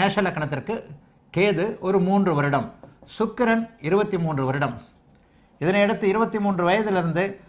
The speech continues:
ஆறு வருடம் சூரிய தசை, பத்து வருடம் சந்திர தசை, செவ்வாய் தசை ஏழு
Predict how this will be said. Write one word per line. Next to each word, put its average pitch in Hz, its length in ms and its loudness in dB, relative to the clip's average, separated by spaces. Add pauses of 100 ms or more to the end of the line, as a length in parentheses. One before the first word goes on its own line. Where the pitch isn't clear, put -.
(340)
ஆறு 226 280 12
வருடம் 190 360 2
சூரிய 196 280 2
தசை, 123 220 -4 (1120)
பத்து 170 380 4
வருடம் 202 320 2 (340)
சந்திர 190 240 2 (100)
தசை, 131 200 -4 (1400)
செவ்வாய் 185 420 6
தசை 175 260 2 (560)
ஏழு 202 160 6